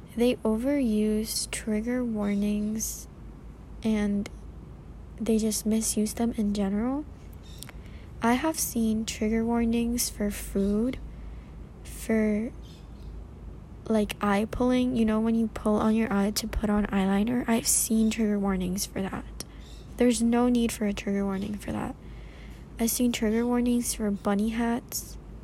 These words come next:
rings, nail polish, piercings. You do not need a trigger warning for that. It is making a mockery of things that actually need a trigger warning,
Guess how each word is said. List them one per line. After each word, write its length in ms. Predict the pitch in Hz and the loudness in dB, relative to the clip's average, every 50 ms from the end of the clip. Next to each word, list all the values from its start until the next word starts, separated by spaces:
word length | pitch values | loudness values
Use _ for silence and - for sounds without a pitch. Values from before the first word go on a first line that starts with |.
| - - - - - - - - - - - - - - - 233 | -16 -16 -16 -14 -14 -14 -14 -14 -14 -14 -16 -16 -16 -10 -4 0
rings, 1080 | 208 202 196 214 208 208 208 208 208 214 214 220 226 240 247 240 - - - - - - | 0 2 4 4 4 4 4 4 4 4 2 2 2 2 0 -2 -4 -6 -6 -6 -2 0
nail 420 | 220 208 202 202 202 202 196 208 208 | 2 4 4 4 4 2 2 0 -2
polish, 680 | - - 220 214 214 220 226 226 226 226 226 - - - - | -4 -2 0 0 2 2 2 2 0 0 -2 -4 -10 -10 -10
piercings. 960 | - - 214 208 202 208 208 - - 247 247 247 254 262 - - - - - - - - - - - - - - - - - - - - - - - - - - - - - - | -6 -2 2 2 2 2 0 0 0 0 2 2 0 0 -4 -8 -12 -12 -14 -14 -14 -16 -14 -14 -14 -14 -14 -16 -16 -16 -16 -16 -16 -16 -16 -16 -14 -14 -14 -14 -12 -10 -2 2
You 160 | 277 311 339 | 4 4 4
do 160 | 381 381 359 | 4 4 4
not 440 | 320 277 262 254 247 247 247 - - | 4 4 4 6 6 4 4 2 2
need 300 | 233 233 233 226 226 - | 2 4 4 4 4 4
a 100 | - 226 | 2 0
trigger 340 | 214 - - 226 240 247 240 | 0 0 0 2 2 2 2
warning 320 | 226 208 202 196 190 208 | 2 2 2 0 0 -2
for 160 | 208 - 208 196 | -4 -2 -2 0
that. 320 | 190 185 185 180 - 220 | 0 0 -2 -2 0 0
It 80 | 220 240 | 0 0
is 160 | 240 226 233 | 2 2 2
making 420 | 220 233 233 233 - 277 269 277 - | 2 2 0 0 -2 -4 -4 -2 0
a 40 | 247 | 0
mockery 800 | 233 220 208 202 208 208 208 - - 214 208 202 196 196 202 - - - | 2 4 4 2 2 0 -2 -2 -2 0 2 2 2 2 0 -2 -2 0
of 180 | 208 202 202 | 0 0 0
things 340 | - - - 220 220 214 - | -2 -2 0 0 0 2 0
that 140 | 220 202 - - | 0 -2 -2 -2
actually 460 | 202 202 202 - - - 220 214 208 | -2 -2 -2 -4 -4 -2 0 2 2
need 260 | 202 202 196 196 - | 4 4 2 2 2
a 80 | 214 208 | 0 -2
trigger 380 | - - - 254 247 233 214 | -2 0 0 2 2 2 2
warning, 560 | 202 196 190 185 190 208 196 185 185 196 190 | 2 0 0 0 -2 -2 -2 -2 -2 -2 -4